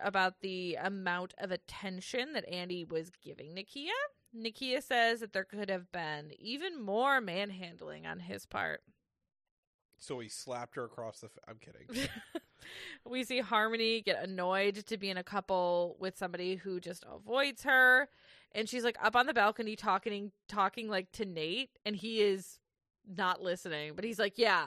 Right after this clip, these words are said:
Speaker 1: He's, like, shoving food in his mouth. He's like, "Yeah, right. Yeah. Uh-huh." <laughs>
Speaker 2: It's so funny. 'Cause she,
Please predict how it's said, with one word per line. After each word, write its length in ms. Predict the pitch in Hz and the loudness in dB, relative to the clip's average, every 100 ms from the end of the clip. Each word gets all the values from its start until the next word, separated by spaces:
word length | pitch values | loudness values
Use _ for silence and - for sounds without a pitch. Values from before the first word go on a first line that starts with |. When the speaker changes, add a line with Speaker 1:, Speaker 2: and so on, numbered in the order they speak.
| - | -2
Speaker 1:
He's, 160 | 233 262 | -4 -2
like, 220 | 302 - - | -2 -4 -12
shoving 480 | - 220 202 233 | -2 0 2 -2
food 260 | 214 196 185 | -4 -4 -4
in 60 | 190 | -4
his 160 | 214 | 2
mouth. 240 | 220 208 214 | 6 6 6
He's 100 | 202 | -2
like, 140 | 190 | -4
"Yeah, 340 | 180 196 170 156 | 2 6 6 4
right. 380 | 170 160 156 - | 2 0 -2 -6
Yeah. 420 | - 196 170 156 - _ _ _ _ _ _ _ | -2 4 4 4 -2 _ _ _ _ _ _ _
Uh-huh." 360 | - 220 185 185 - - | 0 2 2 -2 -8 -8
<laughs> 60 | 269 - - - | -8 -8 -16 -4
Speaker 2:
It's 180 | 170 160 | -4 0
so 180 | 190 165 | 0 2
funny. 320 | 135 120 117 _ _ _ - 240 269 - | 2 0 -4 _ _ _ -14 -10 -8 -4
'Cause 140 | 240 226 | -4 0
she, 200 | 269 | 0